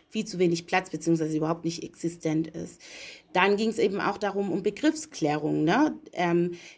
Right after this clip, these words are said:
wie werden schwarze Menschen noch benannt? Also was sind denn rassistische Begriffe? Weil viele so, „Hm, wir wissen jetzt auch nicht, wie wir euch jetzt benennen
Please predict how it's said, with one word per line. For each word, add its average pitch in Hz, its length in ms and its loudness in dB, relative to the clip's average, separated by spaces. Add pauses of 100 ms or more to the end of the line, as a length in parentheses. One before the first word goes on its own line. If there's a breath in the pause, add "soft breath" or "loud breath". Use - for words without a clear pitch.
(100)
wie 196 280 -2
werden 185 680 2
schwarze 170 380 -2
Menschen 165 340 2
noch 165 120 0
benannt? 170 440 4
Also 151 200 -4
was 165 160 -4
sind 220 280 4
denn 160 180 2
rassistische 156 680 -4
Begriffe? 151 540 -6
Weil 160 140 2
viele 180 280 2
so, 165 120 0
„Hm, 214 260 6
wir 165 280 -2
wissen 214 260 -2
jetzt 196 240 -6
auch 220 300 -2
nicht, 214 200 -10
wie 202 120 -6
wir 196 180 0
euch 190 240 -2
jetzt 175 240 -4
benennen 180 480 2